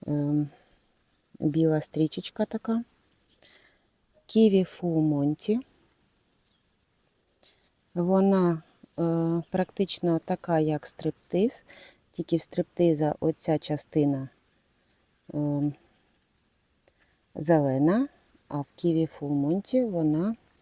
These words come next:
більш блакитна, така сиза. І, ем, еротика.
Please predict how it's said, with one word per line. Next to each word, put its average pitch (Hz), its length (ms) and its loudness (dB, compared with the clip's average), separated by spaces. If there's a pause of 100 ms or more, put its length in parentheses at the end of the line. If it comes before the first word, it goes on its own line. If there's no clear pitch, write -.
(180)
більш 160 560 -6
блакитна, 147 760 -4
така 135 300 -10
сиза. 139 440 -2 (1800)
І, 233 400 4 (2250)
ем, 170 580 2 (1300)
еротика. 196 800 0